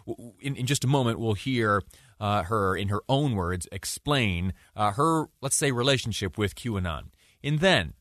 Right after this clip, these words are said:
there were some accusations against her of her denial, uh, of certain school shootings and some of her treatment of those survivors of various school shootings around our country. She addresses those.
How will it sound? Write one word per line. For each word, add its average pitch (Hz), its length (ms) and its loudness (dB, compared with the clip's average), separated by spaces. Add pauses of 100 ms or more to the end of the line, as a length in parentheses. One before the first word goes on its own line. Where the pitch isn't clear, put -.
(360)
there 117 180 4
were 117 400 2
some 110 440 -6
accusations 107 680 -4
against 107 420 -2
her 127 140 -2
of 123 100 -2
her 120 200 -4
denial, 113 600 0 (260)
uh, 127 200 2
of 120 100 0
certain 135 300 -4
school 143 300 -2
shootings - 640 -6 (1800)
and 123 160 0
some 139 160 0
of 123 80 0
her 135 160 2
treatment 127 560 0 (260)
of 110 360 4
those 113 400 2
survivors 113 720 0 (260)
of 107 400 2
various 104 440 0
school - 360 -6
shootings 117 360 0
around 95 260 0
our 95 80 -2
country. 117 340 -6
She 135 280 -4
addresses 117 460 0
those. 120 460 -6